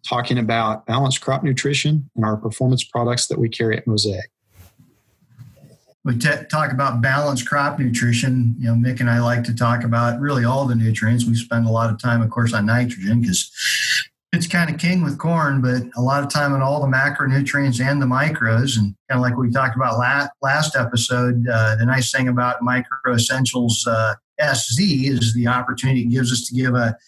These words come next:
Speaker 2: a good balanced, uh,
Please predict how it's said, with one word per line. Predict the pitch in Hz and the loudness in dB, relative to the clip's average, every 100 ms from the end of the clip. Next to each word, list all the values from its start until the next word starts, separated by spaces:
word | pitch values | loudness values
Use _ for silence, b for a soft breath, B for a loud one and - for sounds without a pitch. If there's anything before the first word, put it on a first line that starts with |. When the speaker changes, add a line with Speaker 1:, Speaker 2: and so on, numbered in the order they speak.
| _ | _
Speaker 2:
a | - | 0
good | 117 127 107 | 0 0 -2
balanced, | 131 135 151 143 123 - - - _ _ _ | -2 0 0 0 -2 -4 -8 -12 _ _ _
uh, | 123 120 117 113 107 | -2 0 2 2 2